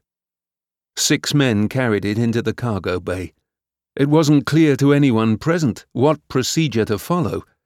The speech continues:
because no one had any idea who it contained. Flight Lieutenant Trevor Hughes was responsible for the loading and unloading of all aircraft. He had walked through the plane's stale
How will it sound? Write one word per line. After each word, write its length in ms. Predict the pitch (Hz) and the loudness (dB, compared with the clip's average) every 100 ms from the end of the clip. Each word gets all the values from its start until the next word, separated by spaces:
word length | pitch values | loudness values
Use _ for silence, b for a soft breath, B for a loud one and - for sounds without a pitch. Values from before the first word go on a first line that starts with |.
| _ _ | _ _
because 200 | 110 110 | -2 0
no 240 | 117 127 131 | 2 4 2
one 200 | 120 113 | 2 0
had 240 | 104 98 - | 0 -4 -2
any 300 | 147 165 170 | 0 2 2
idea 560 | 160 156 117 120 104 80 | 0 0 0 0 0 -2
who 300 | - 156 101 | 0 0 0
it 200 | 82 - | -6 -8
contained. 720 | 107 101 - 127 117 92 - _ _ _ _ _ _ _ _ _ _ _ _ | -4 -4 -4 -4 -4 -6 -12 _ _ _ _ _ _ _ _ _ _ _ _
Flight 280 | - 156 151 | -2 2 2
Lieutenant 680 | 139 139 - 139 127 117 - | 2 0 0 0 0 -2 -8
Trevor 320 | - 147 123 120 | -2 0 2 0
Hughes 600 | 151 156 117 98 90 - | 0 0 0 -2 -8 -6
was 200 | 110 98 | -6 -4
responsible 680 | 123 - 131 120 113 104 | -4 -2 -2 0 -2 -4
for 100 | 104 | -4
the 100 | 113 | -2
loading 560 | 120 120 127 110 104 101 - | 0 0 0 0 -2 -4 -4
and 180 | 117 - | -4 -2
unloading 560 | 131 135 101 95 90 101 | 0 0 0 -2 -4 -4
of 100 | 104 | -2
all 220 | 120 101 | 0 0
aircraft. 540 | 110 107 92 92 - - _ _ _ b | -4 -4 -6 -8 -10 -20 _ _ _ b
He 200 | - 147 | 0 2
had 160 | 131 123 | 2 2
walked 280 | 143 139 - | 0 0 -2
through 260 | 151 139 | 2 4
the 120 | 117 | 2
plane's 640 | 107 135 131 120 110 98 - | 0 0 2 2 2 0 -6
stale 640 | - - - 127 107 104 | -8 -6 -2 -2 0 0